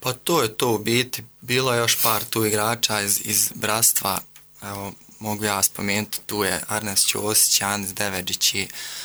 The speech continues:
Husenović koji su bili s nama i Hasanović također. Oni su isto dali neki doprinos u, u, doprinos u prvom dijelu sezone, međutim, nisu mogli biti s nama tu zbog obaveza velikog fudbala.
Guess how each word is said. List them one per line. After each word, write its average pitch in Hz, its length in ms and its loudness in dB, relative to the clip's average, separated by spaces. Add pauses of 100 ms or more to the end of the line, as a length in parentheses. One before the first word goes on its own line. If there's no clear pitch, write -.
(120)
Husenović 104 640 2
koji 101 180 0
su - 180 0
bili 104 260 2
s - 100 4
nama 101 260 0
i 98 40 -2
Hasanović 101 580 2
također. 101 720 -2 (440)
Oni 120 160 2
su - 140 4
isto 113 340 4 (100)
dali 113 460 2
neki 117 280 0
doprinos 104 580 -2
u, - 60 -8 (160)
u, 107 320 0
doprinos 113 600 0
u 101 40 -6
prvom 107 380 -2
dijelu 110 240 2
sezone, 110 540 2
međutim, 107 600 -2 (380)
nisu 110 340 2
mogli 110 460 2
biti - 340 -2
s - 60 4
nama 104 260 0
tu 104 280 -2
zbog 98 260 -2
obaveza 95 640 0 (120)
velikog 95 360 -10
fudbala. 87 400 -8